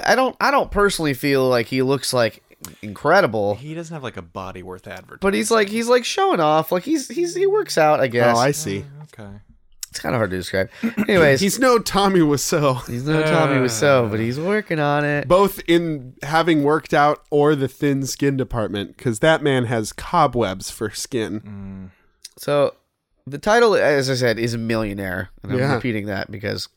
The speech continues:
Speaker 1: the body of the email says, "Hi. I'm seeking a friend first. Build trust.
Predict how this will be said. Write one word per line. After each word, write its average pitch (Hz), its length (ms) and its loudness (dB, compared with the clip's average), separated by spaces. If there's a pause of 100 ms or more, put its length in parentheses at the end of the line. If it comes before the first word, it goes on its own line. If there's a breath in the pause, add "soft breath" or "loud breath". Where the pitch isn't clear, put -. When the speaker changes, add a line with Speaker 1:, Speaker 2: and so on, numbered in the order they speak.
(120)
Speaker 1:
the 113 80 -8
body 131 300 4
of 120 40 0
the 113 80 0
email 113 220 0
says, 107 400 0 (400)
"Hi. 82 420 -4 (1400)
I'm 208 120 0
seeking 113 320 -4
a 98 60 -4
friend 95 360 -2
first. - 440 -6 (680)
Build 165 220 2
trust. 165 420 0